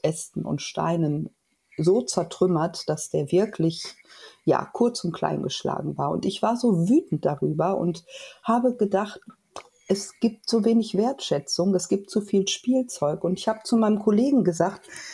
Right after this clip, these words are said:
„Gib mir einen Hof, gib mir ein paar Tiere und wir fangen ganz von vorne an, dass wir ohne Spielzeug mit Verantwortung und Herz und Hand und Kopf,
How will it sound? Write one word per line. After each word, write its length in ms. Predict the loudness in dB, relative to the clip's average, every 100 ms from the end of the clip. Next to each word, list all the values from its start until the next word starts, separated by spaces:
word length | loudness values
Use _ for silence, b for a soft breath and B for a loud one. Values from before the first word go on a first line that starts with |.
| B -2
„Gib 180 | 2
mir 120 | 4 4
einen 160 | 4
Hof, 320 | 4 2 0
gib 160 | -4 2
mir 100 | 4
ein 100 | 4
paar 200 | 2 -2
Tiere 540 | 0 2 2 2 0 -2 _ _ b b b b _ 2
und 360 | 4 4 0 -2
wir 200 | 2 2
fangen 540 | 2 0 4 4 2 2
ganz 320 | 2 2 0
von 140 | -2
vorne 400 | 0 0 2 0
an, 300 | 0 -2 -2 -2
dass 340 | -2 -2 0
wir 320 | 2 2 2 2
ohne 260 | 4 2
Spielzeug 800 | 0 2 2 2 2 0 0 0
mit 180 | -2 -2
Verantwortung 840 | -4 0 0 0 0 -2 0 -2
und 220 | -2 -4
Herz 380 | -2 -2 -4 -16 -20 -20 -8
und 200 | -4 -2 -2
Hand 340 | 0 -2 -4
und 160 | -8 -8
Kopf, 460 | -4 -6 -6 -20